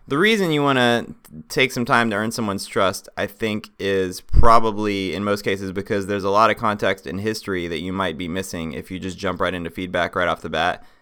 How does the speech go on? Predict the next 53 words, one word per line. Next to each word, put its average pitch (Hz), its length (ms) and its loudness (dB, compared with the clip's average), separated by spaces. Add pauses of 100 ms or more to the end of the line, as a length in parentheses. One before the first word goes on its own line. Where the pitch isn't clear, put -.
(300)
And, 92 380 -6 (380)
um, 76 420 -8
and 113 160 -4
you 117 80 0
might 120 200 2
be 113 100 0
giving 104 240 0
feedback 107 360 0
about 101 220 2
the 95 80 -4
wrong 92 240 0
things, 76 480 -10
you 101 80 -8
know? 90 120 -6
So, 95 180 -6
like, 90 260 -4 (240)
if - 140 -6
somebody, 127 520 2 (200)
an 104 100 -6
example 110 300 -2
I 98 120 4
always 95 200 0
think 95 160 -6
of 92 80 -2
is 92 220 -6 (100)
if 107 100 -8
somebody 120 340 0
jumps 107 380 -2
in 101 340 -4
and 90 420 -6 (300)
fixes 104 760 -2
a 92 400 -2
failing 104 540 -2
build, 92 420 -2 (380)
then, 90 560 -4 (220)
uh, 95 180 -2
at 98 80 -12
first 123 220 -2
glance, 117 260 0
that 95 140 0
might 95 100 0
be 95 100 -6
s-, - 360 -14
seen 98 320 -6
as 90 80 -8
something 92 260 -6
that's 87 220 -10
worthy 90 420 -4
of 87 160 -6
positive 87 360 0
feedback. 82 500 -8
But 78 140 -6
maybe 92 600 -6